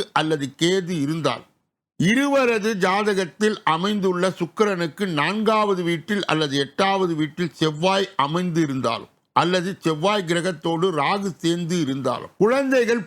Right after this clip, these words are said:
பிறந்து இறந்துவிடும் அல்லது அடிக்கடி மனைவிக்கு கர்ப்பம் கலைந்துவிடும். இது போன்ற சோதனைகளை அனுபவிக்கும் தம்பதியர் மனம் நொந்து போவார்கள். இந்த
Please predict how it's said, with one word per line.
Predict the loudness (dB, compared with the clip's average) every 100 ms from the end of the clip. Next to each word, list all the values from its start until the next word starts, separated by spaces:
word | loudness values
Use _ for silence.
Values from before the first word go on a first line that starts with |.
| 0
பிறந்து | 2 2 0 0 2
இறந்துவிடும் | 2 0 0 0 0 -2 0
அல்லது | 0 0 0 0 0
அடிக்கடி | 0 -2 -2 0 0 0 -2
மனைவிக்கு | -2 -2 -2 -4 -6 -2 0
கர்ப்பம் | 0 0 -2 -2 -4
கலைந்துவிடும். | -2 -2 -2 -4 -6 -16 _ _ 0
இது | 2 2
போன்ற | 2 0 2 0 0 0
சோதனைகளை | 0 2 2 0 0 0 0 0 0 0
அனுபவிக்கும் | -2 0 2 0 0 -4 -2
தம்பதியர் | 0 0 0 0 0 0 0 -2 -2
மனம் | 0 0 -2 -2
நொந்து | -2 -2 -2 -2
போவார்கள். | -2 0 -2 -6 -20 _ -2
இந்த | 0